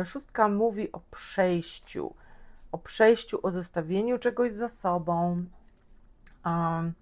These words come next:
więc ja myślę, że po tej zmianie tutaj, y, którą przechodzicie, tak, albo planujecie,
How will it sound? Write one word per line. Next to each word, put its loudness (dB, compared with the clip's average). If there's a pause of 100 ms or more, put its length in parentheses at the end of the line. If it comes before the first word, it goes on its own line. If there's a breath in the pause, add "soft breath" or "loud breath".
(680 loud breath)
więc 0
ja 0
myślę, 0
że 0 (2000)
po 6
tej -2
zmianie 2
tutaj, -2
y, -8 (1300)
którą -2
przechodzicie, -4
tak, 0
albo 0
planujecie, 0